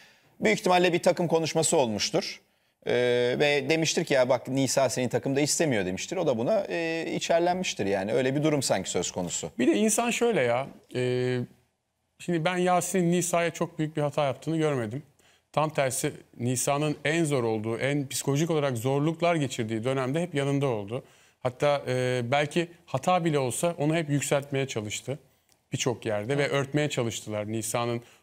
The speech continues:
Speaker 2: o durumunu. Hem bize karşı, hem Acun abiye karşı, hem takıma karşı. Yani kendi anlattığına göre işte "Kılçıklı balık yiyemem." dediğinde "İki saat kılçık ayıkladım." diyor. Aslında bir parça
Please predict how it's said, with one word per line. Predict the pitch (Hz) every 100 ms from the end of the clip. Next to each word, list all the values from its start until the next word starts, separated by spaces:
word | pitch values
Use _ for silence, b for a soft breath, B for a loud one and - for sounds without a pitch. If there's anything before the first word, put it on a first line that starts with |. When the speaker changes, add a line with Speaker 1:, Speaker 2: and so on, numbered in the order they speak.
| _
Speaker 2:
o | 120 117
durumunu. | 113 107 104 110 113
Hem | 131 127
bize | 113 110 127
karşı, | 120 113 104 120
hem | 117
Acun | 113 113 127
abiye | 127 117 113
karşı, | 110 110 -
hem | 117
takıma | 113 117 127 123
karşı. | 117 107 - 185 185 B B B B _ _ _ _ _
Yani | 185 208 208 170 156 151 - - -
kendi | - 180 190
anlattığına | 190 196 196 - 196
göre | 196 190
işte | 185 196 185 85 92 104 110 -
"Kılçıklı | 190 185 170 180 165
balık | 170 165
yiyemem." | 170 165 165
dediğinde | 160 160 165
"İki | 151 -
saat | - 160 151
kılçık | 151 143 165
ayıkladım." | 147 131 117 113 107
diyor. | 120 156 B B B _
Aslında | 165 165 233 214
bir | 262
parça | 202 170 220